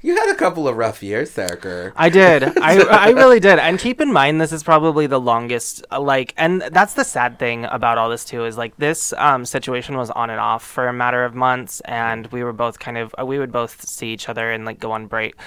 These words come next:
Speaker 2: see other people and go on breaks and stuff. But, um, yeah, I, I first, like, found out that he was cheating on me, and then there would be times when we were on breaks and I would hook up with someone and he would go online and accuse me of cheating and
Speaker 1: Right.
Speaker 2: to all of his friends. And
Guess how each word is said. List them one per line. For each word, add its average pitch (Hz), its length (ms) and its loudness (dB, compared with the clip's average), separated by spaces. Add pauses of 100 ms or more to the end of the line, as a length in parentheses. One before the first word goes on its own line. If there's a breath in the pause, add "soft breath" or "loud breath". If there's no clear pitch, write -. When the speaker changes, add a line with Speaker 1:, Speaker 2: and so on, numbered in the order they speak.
Speaker 2:
see 165 200 -2
other 139 160 -2
people 117 320 -6
and 117 140 -6
go 110 80 -4
on 107 160 -6
breaks 107 320 -12
and 110 100 -14
stuff. 107 400 -8 (460 loud breath)
But, 127 460 0
um, 117 560 -4 (240)
yeah, 123 360 4
I, 139 280 0
I - 100 -2
first, - 580 -6
like, 123 260 -6
found 120 260 -4
out 110 200 -4
that 113 280 -6 (260)
he - 340 -16
was 117 180 -12
cheating 117 320 -12
on 113 120 -8
me, 110 160 -10
and 110 120 -10
then 110 120 -10
there 110 80 -8
would 110 140 -10
be 123 80 -10
times 127 300 -6
when 123 120 -4
we 120 80 -4
were 120 100 -2
on 117 120 -2
breaks 131 300 -6
and 113 80 -6
I 113 60 -2
would 113 120 -8
hook 117 160 -10
up 117 120 -10
with 113 80 -8
someone 113 320 -8
and 110 120 -10
he 113 100 -12
would 110 160 -10
go 110 160 -6
online 110 320 -8
and 107 100 -14
accuse 104 380 -16
me 107 140 -12
of 104 100 -16
cheating 107 560 -14
and 113 260 -12
Speaker 1:
Right. 90 400 -14
Speaker 2:
to 131 140 -6
all 120 200 -2
of 113 80 -10
his 110 180 -16
friends. 113 520 -12
And 110 460 -10